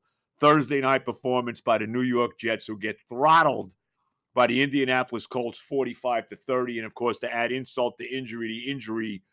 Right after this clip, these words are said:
to Mike White, the quarterback. We'll get to all that. First,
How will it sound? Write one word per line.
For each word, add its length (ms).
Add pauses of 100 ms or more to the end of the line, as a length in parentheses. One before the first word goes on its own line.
(320)
to 240
Mike 400
White, 400
the 60
quarterback. 600
We'll 120
get 240
to 40
all 300
that. 340
First, 360